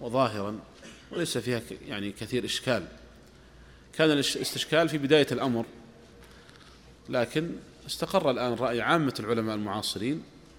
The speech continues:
بجواز الرمي ليلاً، ولا أعرف الآن عالماً من العلماء المعتبرين الكبار يرى عدم الجواز، فاستقر الأمر على هذا،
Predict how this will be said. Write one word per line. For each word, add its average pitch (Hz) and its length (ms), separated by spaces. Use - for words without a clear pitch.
بجواز 123 360
الرمي 117 300
ليلاً، 101 320
ولا 165 200
أعرف 127 240
الآن 123 260
عالماً 123 300
من 110 120
العلماء 120 440
المعتبرين 113 640
الكبار 131 520
يرى 127 200
عدم 113 300
الجواز، 92 500
فاستقر 175 420
الأمر 131 260
على 104 160
هذا، 104 440